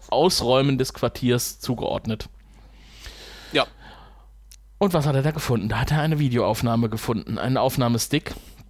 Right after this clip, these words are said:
Speaker 2: Mhm.
Speaker 1: den er Dylan zum Ansehen geben wollte. Und dafür verlässt er dann auch kurz das Quartier und Dylan kann sich das Ganze dann anschauen.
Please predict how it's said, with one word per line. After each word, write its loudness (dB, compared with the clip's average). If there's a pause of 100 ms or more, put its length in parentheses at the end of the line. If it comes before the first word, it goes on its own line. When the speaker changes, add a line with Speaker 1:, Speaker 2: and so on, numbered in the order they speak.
(400)
Speaker 2:
Mhm. -4
Speaker 1:
den 2
er 2
Dylan 0
zum -4
Ansehen 2
geben 2
wollte. 2 (800)
Und 2
dafür 2
verlässt 0
er 2
dann 0
auch -2
kurz -2
das -2
Quartier 0
und -2
Dylan 0
kann 0
sich -4
das -6
Ganze -2
dann -2
anschauen. -4